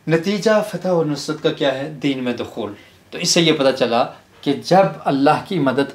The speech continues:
आ जाए तो उसका नतीजा क्या होगा? कामयाबी क्या है? लोगों का दीन इस्लाम में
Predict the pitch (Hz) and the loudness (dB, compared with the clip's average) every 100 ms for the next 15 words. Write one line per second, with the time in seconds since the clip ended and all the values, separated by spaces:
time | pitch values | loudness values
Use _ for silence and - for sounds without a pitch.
0 | 156 127 113 120 120 123 139 147 - _ | 0 0 0 0 2 4 4 2 -4 _
1 | _ _ _ _ _ _ _ _ 147 151 | _ _ _ _ _ _ _ _ -2 -2
2 | - 151 135 120 135 135 156 156 131 120 | 2 2 2 0 -4 0 0 4 4 2
3 | 117 123 - 127 123 123 123 143 160 - | 0 -2 0 -2 0 0 0 -2 -6 -12
4 | _ _ 160 170 139 123 139 _ _ - | _ _ 4 4 4 -2 -10 _ _ -12
5 | 131 123 123 123 120 117 117 113 117 113 | -8 -6 -4 -4 -4 -2 -4 -2 -2 -2
6 | 120 185 | -4 -8